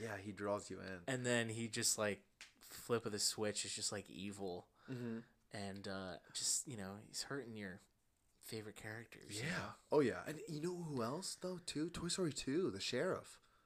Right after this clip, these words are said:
Speaker 2: Oh, uh, Stinky Pete.
Speaker 1: Stinky Pete.
Speaker 2: Yeah.
Speaker 1: That's a good villain.
Speaker 2: He's a good villain, too. Just jerks,
Speaker 1: Yeah,
Speaker 2: you know?
Speaker 1: yeah.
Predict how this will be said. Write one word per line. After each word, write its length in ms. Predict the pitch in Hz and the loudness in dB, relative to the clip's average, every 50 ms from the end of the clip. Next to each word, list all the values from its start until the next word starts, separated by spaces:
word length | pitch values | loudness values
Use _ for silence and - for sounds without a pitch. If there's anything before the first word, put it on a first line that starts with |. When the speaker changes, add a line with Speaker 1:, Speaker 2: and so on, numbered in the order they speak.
| _ _ _ _ _ _ _ _ - | _ _ _ _ _ _ _ _ 4
Speaker 2:
Oh, 380 | 160 147 156 147 139 135 131 123 | 6 8 8 8 8 8 6 6
uh, 320 | 123 123 120 117 113 107 98 | 6 8 8 8 8 6 4
Stinky 360 | - - - 135 127 - - | 2 0 0 -2 -2 -2 -4
Pete. 340 | - - 135 139 120 - - - | -4 -2 -2 0 -2 -2 -4 -4
Speaker 1:
Stinky 440 | - - - - 185 190 170 151 135 | 0 0 0 2 0 -2 -2 -4 -4
Pete. 440 | - - - 131 127 165 190 - 113 | -2 0 0 2 2 0 0 0 4
Speaker 2:
Yeah. 200 | 120 120 113 113 | 6 8 8 8
Speaker 1:
That's 120 | 110 107 | 8 6
a 40 | - | 4
good 240 | 117 - 131 127 113 | 4 4 4 4 6
villain. 360 | 101 120 120 170 214 214 104 82 | 6 4 4 4 4 0 -2 -2
Speaker 2:
He's 220 | 127 117 131 131 131 | -2 0 0 2 2
a 40 | 120 | 4
good 160 | 120 113 104 | 4 4 4
villain, 280 | 107 110 104 98 98 95 | 4 4 4 4 2 2
too. 260 | - 110 104 101 98 - - _ _ _ _ _ - - - - - - _ - | 2 2 2 2 2 0 -6 _ _ _ _ _ -20 -18 -18 -18 -20 -20 _ 0
Just 240 | - 165 160 - - | 4 6 6 6 6
jerks, 640 | - 113 117 139 139 - - - - - - - - - _ _ - | 6 6 8 8 8 6 4 2 4 4 4 2 -2 -8 _ _ -4
Speaker 1:
Yeah, 340 | 107 104 104 104 101 95 90 | 0 2 4 6 6 4 4
Speaker 2:
you 60 | 95 | 2
know? 140 | 95 104 104 | 2 2 4
Speaker 1:
yeah. 160 | 98 87 | 4 4